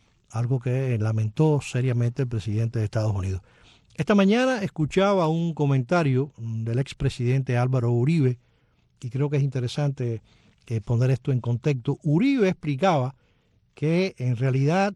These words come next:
Iván Duque heredó una situación que había creado el expresidente Santos.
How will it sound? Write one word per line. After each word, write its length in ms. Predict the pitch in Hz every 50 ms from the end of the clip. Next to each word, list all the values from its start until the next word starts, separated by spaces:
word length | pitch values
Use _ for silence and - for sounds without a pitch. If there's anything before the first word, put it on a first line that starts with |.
| _
Iván 300 | - 151 139 139 170 190
Duque 320 | 180 208 208 175 - 190 175 -
heredó 640 | 151 147 143 143 139 143 175 202 190 165 156 175 _ _ _ _ _ _ _ _ _ _
una 180 | 135 135 151
situación 600 | 151 - 170 139 151 139 - - 165 160 165 165
que 120 | 165 - 135
había 220 | 120 127 139 143
creado 580 | 139 - 131 127 131 143 151 143 131 127 135 - _ _
el 220 | - 120 127 123
expresidente 920 | 139 139 - - - _ 120 120 - - 117 113 123 127 127 123 - 127 - _
Santos. 580 | - - - 147 131 120 98 - - - -